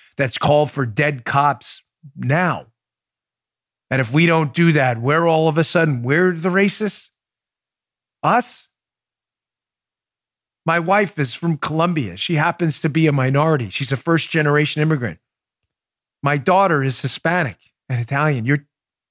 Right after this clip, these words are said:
we're the problem? You want dead cops? You got 'em. You got your dead cops.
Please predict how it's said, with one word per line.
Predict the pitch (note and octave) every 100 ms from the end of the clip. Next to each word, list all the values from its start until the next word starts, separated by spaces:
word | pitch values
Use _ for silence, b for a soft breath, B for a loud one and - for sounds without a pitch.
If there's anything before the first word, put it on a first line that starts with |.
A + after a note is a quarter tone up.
| _ _
we're | C3 D3 F#3+
the | G#3+
problem? | G#3+ A3 A3 A#3+ - _ _ _ _ _ _ _ _ _ _ _ _ _ _ _ _ _ _ _ _ _ _ _ _ _ -
You | B2
want | D3 E3+ C#3+
dead | D#3+ D3
cops? | - F3 D#3 -
You | D3
got | C3+ C#3 D3
'em. | E2+ - _ _ _ _ _ _ _
You | C3+ D#3+
got | F3 F#3 F#3
your | C#3
dead | A#2+ C#3 B2
cops. | C#3 C3 - -